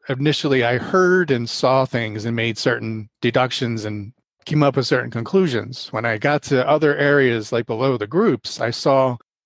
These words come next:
that it wasn't the loudest voice that won.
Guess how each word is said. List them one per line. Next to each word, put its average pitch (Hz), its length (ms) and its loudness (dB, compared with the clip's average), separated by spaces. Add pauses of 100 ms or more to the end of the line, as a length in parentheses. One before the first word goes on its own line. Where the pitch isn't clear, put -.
(220)
that 117 380 -2
it 120 80 -4
wasn't 160 360 0
the 135 80 2
loudest 127 480 0
voice 135 320 0
that 107 160 -2
won. 107 480 0